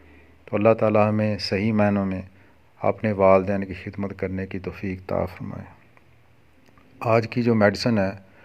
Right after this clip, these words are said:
उसका नाम है यूहीमीनम। ये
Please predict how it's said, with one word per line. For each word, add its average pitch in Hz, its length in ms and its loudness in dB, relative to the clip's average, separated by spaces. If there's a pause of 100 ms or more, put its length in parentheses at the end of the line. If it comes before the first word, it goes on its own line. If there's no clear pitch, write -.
(880)
उसका 117 240 -2
नाम 110 320 4
है 107 160 2
यूहीमीनम। 98 760 0 (1900)
ये 127 520 2